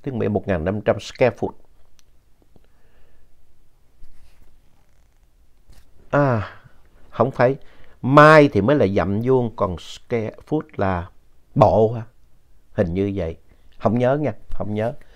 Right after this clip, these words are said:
Đại khái là tiếng Mỹ gọi là, nó là một ngàn năm trăm square foot. Rồi cái này là mua lại của một người Mỹ trắng trẻ thôi.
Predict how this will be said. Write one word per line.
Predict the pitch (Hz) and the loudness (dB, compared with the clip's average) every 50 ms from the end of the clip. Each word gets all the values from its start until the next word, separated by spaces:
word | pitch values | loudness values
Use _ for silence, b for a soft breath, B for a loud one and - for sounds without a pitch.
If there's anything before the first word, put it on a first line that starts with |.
| b b b b | b b b b
Đại | - - 110 101 98 98 | -10 -2 2 4 4 4
khái | - 127 135 147 | 4 4 6 6
là | 139 101 85 - | 6 6 6 4
tiếng | - 131 | 2 0
Mỹ | 117 101 | 0 2
gọi | 104 113 101 | 2 4 4
là, | 101 87 - b b b b b - | 4 2 0 b b b b b 4
nó | 135 147 | 6 6
là | 151 131 92 | 8 8 6
một | 90 101 98 - - | 4 4 2 2 0
ngàn | 107 98 90 90 | -2 -2 -2 0
năm | 98 104 117 - | -2 -4 -2 -2
trăm | 113 104 101 | -4 -4 -4
square | - - - - 110 104 - | -8 -10 -8 -6 -6 -6 -6
foot. | - 131 139 - b b b b b b b b b | -6 -6 -6 -6 b b b b b b b b b
Rồi | 113 113 107 101 | 4 4 4 4
cái | - 165 165 | 4 2 2
này | 135 104 | 2 2
là | 98 90 | 2 2
mua | 104 127 151 156 | 4 4 6 6
lại | 151 120 107 85 87 87 | 6 4 4 0 -2 -2
của | - 135 | -4 -4
một | 120 110 - - | -6 -6 -6 -6
người | 95 87 82 80 | -6 -6 -6 -6
Mỹ | 78 80 95 110 - | -6 -8 -8 -8 -10
trắng | - 117 139 143 - | -10 -10 -10 -12 -12
trẻ | - 78 82 92 - - | -12 -12 -10 -12 -14 -14
thôi. | 110 98 85 | -14 -16 -16